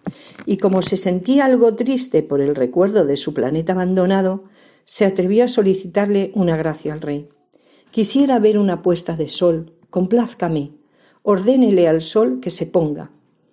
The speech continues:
"Si yo le ordenara a un general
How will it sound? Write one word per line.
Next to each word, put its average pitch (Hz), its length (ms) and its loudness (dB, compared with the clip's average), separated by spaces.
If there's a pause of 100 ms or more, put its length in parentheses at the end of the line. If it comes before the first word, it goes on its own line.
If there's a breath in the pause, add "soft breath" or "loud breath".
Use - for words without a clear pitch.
(600 soft breath)
"Si 214 240 0
yo 277 160 4
le 359 100 4
ordenara 214 500 2
a 208 40 2
un 196 100 0
general 165 640 0